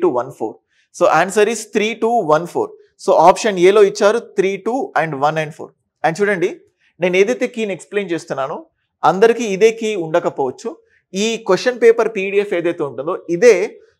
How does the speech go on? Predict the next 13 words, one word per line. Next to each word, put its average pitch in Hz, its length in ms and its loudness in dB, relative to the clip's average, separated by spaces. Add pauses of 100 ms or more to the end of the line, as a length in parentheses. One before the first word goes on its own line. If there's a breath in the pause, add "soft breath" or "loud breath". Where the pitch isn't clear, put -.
(180)
రోహిత్ 220 480 2
అనాలిసిస్ 190 480 -4 (380)
అనే 160 120 -2 (120)
Telegram 208 380 2 (100)
ఛానల్‌లో 170 340 0 (180)
ఈ 170 40 -6 (100)
పీడీఎఫ్ 185 400 -2
already 160 240 0 (100)
ప్రొవైడ్ 160 320 0
చేయడం 147 260 -4
జరిగింది. 131 300 -8 (560)
ఆ 160 40 6 (140)
పీడీఎఫ్ 214 380 0